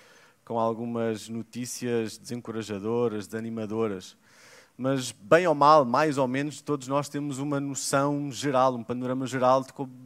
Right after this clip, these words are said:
tem sido o impacto, ahm, da covid dezanove. E eu hoje eu gostaria de falar sobre a ansiedade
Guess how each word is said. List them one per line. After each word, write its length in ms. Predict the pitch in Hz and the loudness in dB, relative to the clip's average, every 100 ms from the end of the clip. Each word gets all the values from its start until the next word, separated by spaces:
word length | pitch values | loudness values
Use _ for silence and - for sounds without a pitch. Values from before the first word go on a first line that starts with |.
| - - | -16 -8
tem 160 | 143 | -6
sido 580 | 139 - 139 151 151 160 - - - _ _ - | -4 -6 -4 -6 -6 -10 -14 -20 -20 _ _ -6
o 140 | 131 | -2
impacto, 920 | 156 151 _ - 160 - - _ - _ _ _ _ _ - | 0 -2 _ 6 6 6 -14 _ -20 _ _ _ _ _ -6
ahm, 840 | 120 123 120 120 120 113 110 107 104 110 | 0 4 4 4 4 0 -4 -10 -14 -12
da 160 | 113 | -10
covid 720 | - 135 113 120 131 123 131 | 0 0 0 -2 -6 -6 -10
dezanove. 640 | 123 113 123 120 120 95 - _ - - _ _ _ _ | -6 -2 2 4 2 0 -16 _ -20 -20 _ _ _ _
E 80 | 120 | -2
eu 100 | 160 | 0
hoje 200 | 151 170 | 2 0
eu 40 | 170 | -4
gostaria 360 | - 165 160 | -4 -2 -2
de 60 | 160 | -2
falar 320 | 160 156 151 | 0 4 4
sobre 680 | 147 - 151 151 143 151 151 - - | 2 -2 0 2 0 -4 -6 -18 -10
a 200 | 120 147 | -4 0
ansiedade 880 | 180 - - 156 131 135 147 151 147 | 0 0 0 0 4 6 6 4 -2